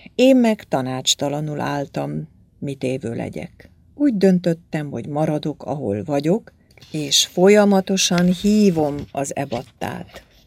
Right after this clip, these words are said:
Kicsi. Hú, mekkorát száguldoztunk!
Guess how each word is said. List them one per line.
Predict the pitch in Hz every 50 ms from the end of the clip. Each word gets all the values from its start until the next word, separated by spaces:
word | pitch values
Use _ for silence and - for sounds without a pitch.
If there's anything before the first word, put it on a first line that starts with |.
| _ _ _ _ _ _ - _ _ _ _ _ _ _ _ - _ - - - - - _ _ _ _
Kicsi. | - - 165 - - - - - - - _ _ - - _ _ _ _ - _ _ _ _ _ _ _ _ _ _ _ _ _ _ _ _ _ _ _ _ - - - _ _ _
Hú, | - - 381 427 453 415 320 285 277 247 226 202 185 170 160
mekkorát | 160 165 160 147 139 - _ - 139 135 143 139 139 143 -
száguldoztunk! | - - - - - - 160 151 139 131 131 131 131 139 135 131 131 135 - - - 131 131 143 143 160 -